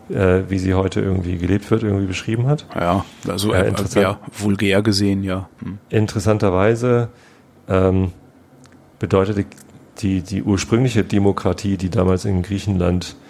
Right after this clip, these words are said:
Speaker 1: ähm, stattgefunden hat, äh, aber was ganz anderes. Und zwar, ähm, haben die, äh, ziemlich den Kopf darüber geschüttelt, dass in anderen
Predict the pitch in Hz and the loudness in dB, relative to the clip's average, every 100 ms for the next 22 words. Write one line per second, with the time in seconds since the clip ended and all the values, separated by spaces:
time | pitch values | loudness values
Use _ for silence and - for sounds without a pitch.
0 | - - - - - 95 87 85 85 82 | -20 -20 -20 -20 -6 0 2 2 2 -2
1 | - - - 107 107 123 - 101 90 92 | -8 -18 -6 -2 -2 -2 -2 0 0 0
2 | - 95 90 - 92 90 104 90 107 95 | 0 0 0 0 0 0 0 0 2 0
3 | 82 - - - - - - - - - | 0 -6 -12 -20 -20 -20 -20 -20 -20 -20
4 | - - - - - 95 90 - 92 87 | -20 -20 -20 -20 -2 0 0 0 0 2
5 | 87 87 98 - 95 90 82 82 85 - | 2 2 -2 -6 -4 -2 0 0 0 -4
6 | - - - - 95 90 87 85 101 123 | -14 -20 -20 -6 -2 0 0 -2 -2 0
7 | 120 - - - - - 123 - 110 113 | 2 0 -4 -12 -12 -12 -14 -6 -2 0
8 | - 90 135 - 87 85 87 - 92 107 | -2 -2 -2 0 0 0 -2 -6 -4 0
9 | 98 87 95 87 92 113 92 92 92 | 0 0 -2 -2 2 2 2 2 0